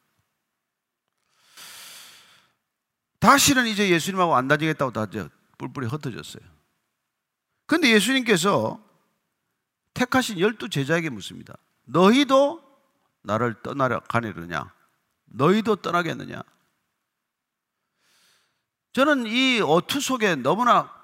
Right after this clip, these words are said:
짙은 그, 이게, 이 안타까움이 배어 있는, 어쩌면 일말의 슬픔이 배어 묻어나는 그런 말처럼 들려요. 뭐, 예수님들 마음이 좋겠습니까?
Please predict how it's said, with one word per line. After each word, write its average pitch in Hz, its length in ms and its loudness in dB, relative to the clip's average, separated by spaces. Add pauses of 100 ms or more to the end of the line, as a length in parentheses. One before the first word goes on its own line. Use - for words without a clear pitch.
(180)
짙은 202 680 -4
그, 117 320 -4 (160)
이게, - 360 -14
이 92 340 -16
안타까움이 220 640 0
배어 151 300 2
있는, 123 420 -8 (600)
어쩌면 262 280 -2
일말의 262 360 2
슬픔이 294 520 -6
배어 175 280 0
묻어나는 147 560 -2
그런 131 640 -6
말처럼 101 640 -10
들려요. 95 460 -8 (1900)
뭐, 208 140 2
예수님들 226 440 2
마음이 160 360 4
좋겠습니까? 147 720 -8